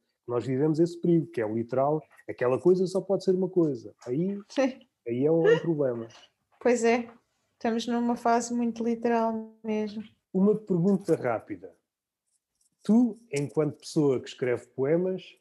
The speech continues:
Speaker 1: gostas de ser chamada poetisa ou poeta?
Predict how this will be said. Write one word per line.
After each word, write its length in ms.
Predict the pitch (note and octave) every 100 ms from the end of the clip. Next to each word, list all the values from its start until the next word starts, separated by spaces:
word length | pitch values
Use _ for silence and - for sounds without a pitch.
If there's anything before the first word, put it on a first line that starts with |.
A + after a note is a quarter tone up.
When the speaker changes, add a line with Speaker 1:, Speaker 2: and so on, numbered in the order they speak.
| _ _ _ - _ - _ _ _ - - - _ _ _ C#3
Speaker 1:
gostas 680 | B2 D#3+ C#3 - - A#2 G2+
de 100 | -
ser 260 | - D#3+ C#3
chamada 760 | - D#3 C3 A#2 G2 F#2+ F2+ _ _ _
poetisa 840 | - D3+ C3+ - F#3 G#3 F#3+ G3 G3 -
ou 120 | E3
poeta? 500 | - A#2 G#2+ G#2+